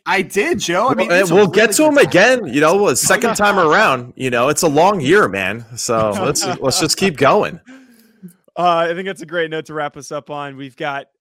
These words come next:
Speaker 3: interior guys. We're moving on to guard, and then we're gonna do center. So make
Speaker 2: Let's
Speaker 3: sure you
Speaker 2: go.
Speaker 3: stick around for that. We've got more big boys to discuss. We'll get to some defensive big boys as well.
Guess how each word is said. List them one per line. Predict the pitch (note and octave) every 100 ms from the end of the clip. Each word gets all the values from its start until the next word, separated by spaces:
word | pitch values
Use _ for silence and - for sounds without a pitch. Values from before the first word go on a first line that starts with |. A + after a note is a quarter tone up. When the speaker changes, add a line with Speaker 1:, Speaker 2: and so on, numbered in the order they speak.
| _ _ _
Speaker 3:
interior | E3 D#3 - G3+ B3+ B3+
guys. | F#3 F#3+ A3+ F#3+
We're | F#3
moving | E3 E3+ F3
on | E3+ -
to | C#3
guard, | A#2+ D3+ E3 F3 G3
and | F3
then |
we're | E3 D#3
gonna | D#3 C#3+
do | D3
center. | - - E3+ D3+ F3+
So | F#3 - D#3
make | C#3+
Speaker 2:
Let's | -
Speaker 3:
sure | C3
you | A#2
Speaker 2:
go. | C3 B2 A2
Speaker 3:
stick | A#2
around | D3+ D#3 C#3+
for | D3+
that. | D3 D#3+ D#3
We've | B2
got | D3 D3
more | D3+ C#3
big | D3 C#3 B2+
boys | D3+ D3+ -
to | - C#3+
discuss. | C#3 - - F3+ F3+ G3 - _ _ _ _
We'll | C#3
get | C#3 C#3+
to |
some | C3 C#3+
defensive | A#2 E3 E3 D#3+ E3 C#3
big | D#3+ C#3
boys | D#3+ D#3+ C#3
as | B2+
well. | B2 D#3 D#3 D#3 C#3+